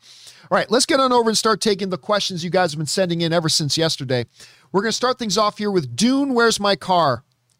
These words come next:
Dude, best username I've heard today.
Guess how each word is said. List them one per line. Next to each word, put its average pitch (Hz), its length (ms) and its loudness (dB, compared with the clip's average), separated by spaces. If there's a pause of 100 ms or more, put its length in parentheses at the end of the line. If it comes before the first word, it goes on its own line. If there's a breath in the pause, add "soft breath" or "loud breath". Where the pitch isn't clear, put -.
(140)
Dude, 214 380 -2 (1700)
best 233 260 0
username 220 460 0
I've 208 120 0
heard 208 200 0
today. 143 380 -2